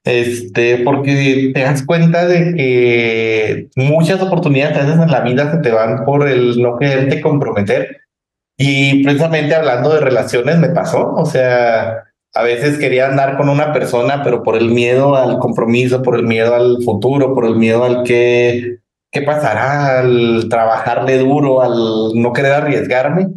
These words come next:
de repente cuando ya decías, "Bueno, ahora sí me voy a lanzar", y luego ya la veías acá de la mano de alguien más y era como, "Ah, mi corazoncito se rompe porque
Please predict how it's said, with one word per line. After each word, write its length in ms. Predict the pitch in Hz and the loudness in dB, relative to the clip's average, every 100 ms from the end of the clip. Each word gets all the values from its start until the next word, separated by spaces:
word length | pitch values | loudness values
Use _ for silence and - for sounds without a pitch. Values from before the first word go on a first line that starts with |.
| - - _ _ _ | -14 -20 _ _ _
de 120 | 127 | -4
repente 840 | 131 127 123 113 113 127 135 135 131 | -2 -2 -2 -4 -2 -2 0 2 0
cuando 400 | 131 131 131 127 | 0 2 2 2
ya 380 | 127 - 180 180 - | 0 -2 -4 -4 -6
decías, 420 | 156 147 143 139 | -4 -2 -2 -2
"Bueno, 200 | - 208 | -4 -2
ahora 200 | 190 220 - | -2 -2 -2
sí 120 | 226 | -2
me 120 | 233 | 0
voy 180 | 160 196 | 2 2
a 60 | 226 | 2
lanzar", 400 | 185 127 190 220 | 0 0 0 0
y 40 | |
luego 160 | 147 120 | 2 2
ya 160 | 127 120 | 2 2
la 120 | 131 | 0
veías 320 | 131 107 - | 0 0 -2
acá 200 | - 117 131 | -2 -2 0
de 60 | |
la 120 | 127 | 0
mano 220 | - 101 131 | -2 -2 0
de 100 | 120 | 0
alguien 240 | 127 127 | 0 -2
más 220 | 131 143 | -2 -2
y 80 | 120 | -2
era 180 | 107 - | -2 -2
como, 220 | - - 131 | -8 -4 0
"Ah, 360 | 160 175 151 143 | 2 2 2 0
mi 200 | 131 135 | -2 -2
corazoncito 640 | 131 120 127 127 127 147 | -2 -2 -2 -2 -2 0
se 80 | 143 | -2
rompe 460 | 123 117 131 131 127 | 0 0 0 0 -2
porque 560 | 127 104 - 110 107 | -2 -4 -4 -4 -4